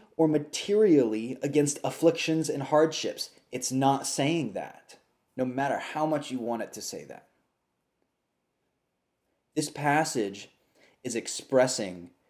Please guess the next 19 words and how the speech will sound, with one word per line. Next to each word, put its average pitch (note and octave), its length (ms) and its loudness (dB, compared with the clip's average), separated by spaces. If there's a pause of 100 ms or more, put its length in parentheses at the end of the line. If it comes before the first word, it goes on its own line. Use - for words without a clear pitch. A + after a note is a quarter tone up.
(140)
that A2 180 0
we A#2+ 140 -4
must B2 320 -2
be B2+ 80 0
content G2+ 1000 -10 (520)
in B2 280 -4
Christ G2 680 -6 (380)
in A2+ 200 -10
order A#2 360 0
to G2+ 140 -12
find F#2+ 440 -10
great A2+ 520 -6
joy F#2+ 480 -10 (360)
and G2 260 -14
peace - 540 -8
that A#2 160 -2
surpasses A2 760 -8 (120)
all A#2 220 4
comprehension G#2 840 -10